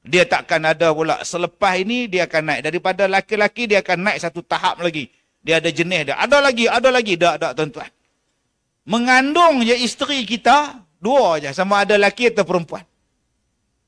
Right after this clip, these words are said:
"Agak-agak anak kamu apa lahir nanti?" "Tak tahu.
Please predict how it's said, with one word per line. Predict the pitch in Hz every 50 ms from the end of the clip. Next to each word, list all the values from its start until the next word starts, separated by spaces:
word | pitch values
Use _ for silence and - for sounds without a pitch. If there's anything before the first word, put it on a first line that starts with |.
| _ _ _ _ _ _ _ _ _ _ _ _ _ _ _
"Agak-agak | - 131 143 151 165 160 175 185 196 165
anak | 175 180 190 160 -
kamu | 170 175 196 220 220 202 190
apa | - 196 170
lahir | 160 151 156 147 143
nanti?" | 143 139 - 131 123 127 - _ _
"Tak | - 85 -
tahu. | - 131 110 107 120 127 151 151 139